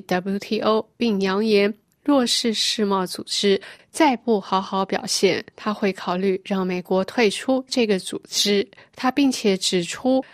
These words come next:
建立W T O是历来单一最差的贸易协议。那么，一九九四年在美国推动下成立的W T O，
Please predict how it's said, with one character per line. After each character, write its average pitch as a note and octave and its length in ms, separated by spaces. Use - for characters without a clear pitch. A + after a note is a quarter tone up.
建 C#4+ 340
立 B3+ 300
W G#3 340
T B3+ 320
O C4 260
是 A3 400
历 A3+ 280
来 F#3 320
单 B3 200
一 B3 240
最 A#3+ 300
差 G#3 340
的 G3+ 140
贸 G3 260
易 F3+ 140
协 F3 380
议。 G3 320
那 G#3+ 120
么， G#3 160
一 C#4+ 100
九 C#4+ 160
九 C4 160
四 C#4+ 220
年 G3+ 260
在 G3+ 220
美 F3+ 160
国 G3 220
推 C4 260
动 A#3+ 240
下 G3 260
成 F#3 240
立 G3 140
的 F3+ 180
W F#3+ 380
T B3 220
O， B3 180